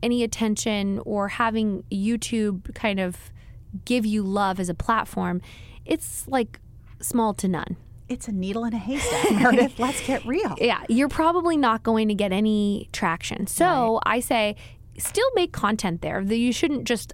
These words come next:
Speaker 1: abandon it, but you shouldn't look at that as your ticket. Your ticket will probably come from a newer platform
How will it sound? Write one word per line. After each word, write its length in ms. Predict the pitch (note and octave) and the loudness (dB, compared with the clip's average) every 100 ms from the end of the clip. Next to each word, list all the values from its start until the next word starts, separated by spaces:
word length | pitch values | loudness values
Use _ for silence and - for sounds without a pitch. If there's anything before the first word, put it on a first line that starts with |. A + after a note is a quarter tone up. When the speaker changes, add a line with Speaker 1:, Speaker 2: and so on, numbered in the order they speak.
| - | -2
Speaker 1:
abandon 480 | G3 G3 G3 F3+ - | 0 0 0 -2 -4
it, 220 | - G#3+ | -6 -2
but 180 | G#3+ G3+ | -2 0
you 120 | A#3 | 0
shouldn't 300 | B3 F4 A3 | 0 0 0
look 240 | A3+ A#3 B3 | 0 0 0
at 140 | - | 0
that 180 | G3 F#3 | 0 0
as 140 | F3 | -2
your 180 | G3 G#3 | 0 -2
ticket. 500 | - F#3+ - - - - - - | -2 -6 -6 -10 -12 -18 -16 -8
Your 280 | G#3 B3 E4+ | -2 0 0
ticket 360 | - E4+ E4+ C#4+ | 0 -2 0 0
will 120 | B3 | -2
probably 500 | - A3 A#3+ D4+ D#4+ | 0 -2 0 -2 -2
come 460 | - A#3+ G#3 G#3 - - | -2 0 2 0 -4 -10
from 140 | - A3 | -2 2
a 60 | |
newer 420 | G#3+ G#3 C#4 E4 D#4+ | 4 4 4 2 0
platform 800 | - G#3 F3 - F#3+ F3+ - | 0 -2 -2 -4 -6 -4 -6